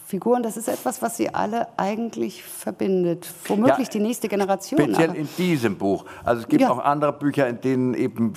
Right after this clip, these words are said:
Speaker 2: die weniger in einem künstlerischen Milieu spielen.
Speaker 1: Ja.
Speaker 2: Aber natürlich,
Speaker 1: Aber hier?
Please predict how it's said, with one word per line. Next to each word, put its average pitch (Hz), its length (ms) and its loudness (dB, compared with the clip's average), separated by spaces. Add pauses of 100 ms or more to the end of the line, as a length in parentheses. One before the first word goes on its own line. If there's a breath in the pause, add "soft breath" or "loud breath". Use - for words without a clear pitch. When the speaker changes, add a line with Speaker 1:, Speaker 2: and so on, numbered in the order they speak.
(140)
Speaker 2:
die 113 180 0
weniger 127 460 2
in 98 260 -2
einem 98 300 -2
künstlerischen 90 760 0
Milieu 85 380 0
spielen. 98 340 0
Speaker 1:
Ja. 104 100 4
Speaker 2:
Aber 95 140 2
natürlich, 143 800 0
Speaker 1:
Aber 294 60 0
hier? - 0 -